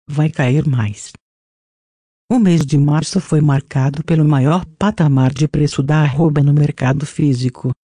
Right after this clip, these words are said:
com o indicador atingindo um pico de trezentos e cinquenta e dois reais e cinco centavos arroba na média do mercado paulista, segundo dados do C P A.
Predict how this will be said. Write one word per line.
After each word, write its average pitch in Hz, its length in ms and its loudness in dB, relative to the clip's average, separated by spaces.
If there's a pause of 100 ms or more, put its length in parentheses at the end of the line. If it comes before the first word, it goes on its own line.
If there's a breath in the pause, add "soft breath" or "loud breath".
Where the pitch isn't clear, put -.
(160)
com 196 260 2
o 226 60 4
indicador 151 720 0
atingindo 151 600 0
um 190 60 4
pico 180 320 -2
de 151 120 0
trezentos 147 640 0
e 170 60 2
cinquenta 180 600 0
e 190 40 0
dois 139 200 2
reais 135 460 0
e 147 80 2
cinco 220 380 -2
centavos 180 680 0
arroba 180 380 2
na 147 140 4
média 139 380 2
do 180 140 2
mercado 143 560 0
paulista, 160 640 0 (260)
segundo 196 580 0
dados 147 460 0
do 196 120 0
C 170 180 -2
P 156 200 0
A. 120 120 0